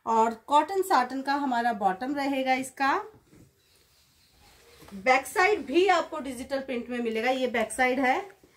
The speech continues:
मैंने sorry back नहीं दिखाया था आपको, बस border दिखाया था। तो ये बैक भी डिजिटल प्रिंट में, बहुत ही प्यारा सा stuff है, बहुत ही गजब का।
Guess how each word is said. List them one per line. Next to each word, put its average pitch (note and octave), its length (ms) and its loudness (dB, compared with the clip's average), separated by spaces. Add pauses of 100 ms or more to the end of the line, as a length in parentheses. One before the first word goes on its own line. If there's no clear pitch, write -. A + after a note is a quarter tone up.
(180)
मैंने B3+ 200 0
sorry C4 260 0
back B3+ 240 4
नहीं D#4+ 140 -2
दिखाया C4+ 320 4
था C4 120 2
आपको, B3+ 180 -2
बस C4+ 200 -2
border G#3 360 0
दिखाया C4 420 0
था। C4+ 200 2 (880)
तो C#4+ 60 -2
ये C#4+ 140 0
बैक C#4 320 4
भी A#3+ 220 0
डिजिटल A3+ 420 -4
प्रिंट F#3+ 300 -4
में, A3 180 2
बहुत F4+ 400 4
ही A#4 100 8
प्यारा C4 380 0
सा G#4 180 -6
stuff C#4 400 -4
है, C#4+ 320 -2 (460)
बहुत C#4+ 520 2
ही F#4+ 100 2
गजब B3 440 0
का। F#3+ 380 -4